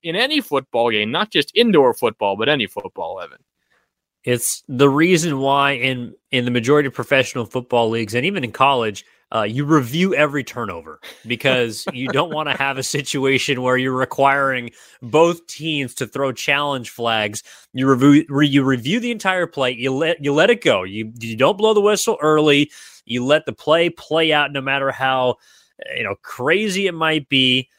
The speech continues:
Speaker 2: And you figure it out from the s-, from the ju-, from the jump, from the spot, uh, because Darren Arbet,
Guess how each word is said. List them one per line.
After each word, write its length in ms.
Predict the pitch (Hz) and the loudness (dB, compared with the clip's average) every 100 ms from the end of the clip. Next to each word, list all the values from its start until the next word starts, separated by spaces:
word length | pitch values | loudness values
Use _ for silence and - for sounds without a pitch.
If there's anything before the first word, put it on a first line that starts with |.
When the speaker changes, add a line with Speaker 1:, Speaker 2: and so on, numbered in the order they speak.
| _ _ _ _ - | _ _ _ _ -4
Speaker 2:
And 600 | 143 143 139 139 131 135 _ | -2 0 0 0 -4 -12 _
you 160 | 110 113 | -8 -8
figure 420 | - 175 175 185 | -2 -2 0 0
it 80 | 151 | 4
out 280 | 139 139 - _ | 4 2 -2 _
from 180 | 139 | -6
the 60 | 127 | -4
s-, 220 | - - - | -4 -6 -2
from 140 | 143 | -2
the 80 | 131 | -2
ju-, 260 | 107 - 147 127 | -2 0 0 -2
from 100 | 135 | -4
the 80 | |
jump, 400 | 117 104 151 104 | -4 0 0 0
from 140 | - 123 | -8 -8
the 40 | |
spot, 420 | 104 - 143 107 - - | -6 0 0 0 -6 -6
uh, 140 | 120 | -4
because 680 | 113 120 147 139 120 107 - 247 | -4 -4 0 0 -2 -4 -10 -12
Darren 280 | 127 135 160 | -2 0 0
Arbet, 380 | 151 127 139 175 | 0 2 4 2